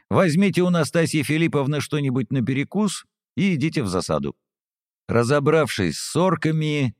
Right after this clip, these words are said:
я вернулся в дом. И тут же окунулся в небольшой скандал. "Положи, ты не умеешь стрелять". "А вот и умею".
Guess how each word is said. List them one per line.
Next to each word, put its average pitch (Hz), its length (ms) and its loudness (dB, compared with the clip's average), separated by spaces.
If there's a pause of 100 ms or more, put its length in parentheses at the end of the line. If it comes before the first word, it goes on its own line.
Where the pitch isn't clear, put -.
(160)
я 113 260 0
вернулся 110 600 0
в 73 100 -8
дом. 69 500 0 (520)
И 113 180 2 (240)
тут 175 400 0
же 233 240 4
окунулся 139 680 2
в 151 60 -2
небольшой 92 560 -2
скандал. 71 640 -2 (600)
"Положи, 113 480 0 (360)
ты 233 140 2
не 208 120 6
умеешь 220 540 2
стрелять". 143 600 0 (260)
"А 147 280 4
вот 175 300 2
и 180 60 4
умею". 190 880 2